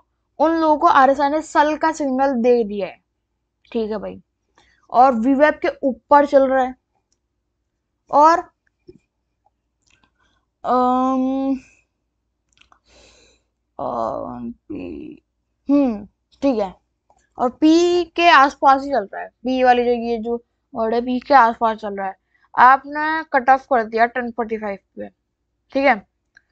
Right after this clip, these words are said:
और जो लोग अभी देख ही रहे होंगे, जो लोगों तक प्रॉफिट बुक कर लिया, ठीक है, आप लोग देख रहे हो, मार्केट गिरता गया, गिरता गया, पी को तोड़ दिया,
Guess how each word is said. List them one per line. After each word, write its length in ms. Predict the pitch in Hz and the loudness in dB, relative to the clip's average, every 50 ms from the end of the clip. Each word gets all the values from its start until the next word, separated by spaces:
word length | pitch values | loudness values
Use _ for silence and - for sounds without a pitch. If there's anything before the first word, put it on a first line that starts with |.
| _ _ _ _ _ _ _ | _ _ _ _ _ _ _
और 100 | - - | 0 0
जो 200 | 233 220 269 269 | 2 6 6 6
लोग 340 | 269 285 277 277 277 262 254 | 6 8 6 6 6 4 2
अभी 200 | 277 277 277 277 | 2 2 2 2
देख 260 | 254 254 254 254 262 | 2 4 6 6 4
ही 60 | 262 302 | 4 2
रहे 80 | 285 285 | 2 2
होंगे, 160 | 277 277 277 | 2 2 2
जो 60 | 277 | 2
लोगों 220 | 262 262 262 269 | 2 2 2 2
तक 160 | 262 269 262 262 | 0 -2 -2 0
प्रॉफिट 240 | 277 277 269 254 | 0 0 0 0
बुक 140 | 240 269 254 | 0 0 0
कर 60 | 277 | 2
लिया, 140 | 254 254 262 | 4 4 4
ठीक 260 | 254 254 254 240 220 | 4 2 0 -2 -2
है, 60 | 220 208 | -4 -4
आप 320 | 202 202 - 220 220 214 | -6 -6 -4 -4 -2 -2
लोग 200 | 226 220 220 220 | -2 -2 -2 -4
देख 180 | 208 196 180 - | -6 -8 -10 -12
रहे 120 | - - | -14 -16
हो, 100 | 190 - _ _ _ _ _ _ _ _ _ _ _ _ _ _ _ _ - | -16 -16 _ _ _ _ _ _ _ _ _ _ _ _ _ _ _ _ 2
मार्केट 340 | 226 226 233 226 - 269 254 | 2 2 4 2 2 0 0
गिरता 380 | 247 214 240 233 226 233 226 | 0 0 0 0 0 0 0
गया, 140 | 226 226 220 | 0 0 -2
गिरता 360 | 214 208 208 214 208 - 220 | -4 -6 -8 -10 -10 -8 -8
गया, 160 | 208 214 208 220 | -6 -4 -6 -6
पी 280 | 220 - 269 277 294 | -4 0 2 2 2
को 160 | 277 254 302 294 | 2 4 4 4
तोड़ 260 | 269 277 240 220 214 | 4 4 2 2 0
दिया, 220 | 214 208 202 202 | -2 -4 -6 -8